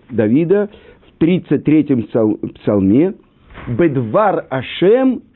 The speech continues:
шамаим насу. Убаруах пив коль цаваам». По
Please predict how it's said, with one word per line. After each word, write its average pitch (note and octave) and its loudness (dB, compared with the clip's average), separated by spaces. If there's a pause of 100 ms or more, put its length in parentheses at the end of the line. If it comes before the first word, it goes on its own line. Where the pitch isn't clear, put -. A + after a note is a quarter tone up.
(160)
шамаим C3+ 0
насу. A#2 -6 (1500)
Убаруах G2+ 0
пив B3 2
коль F#3+ 0 (100)
цаваам». F2+ -6 (880)
По F3+ 2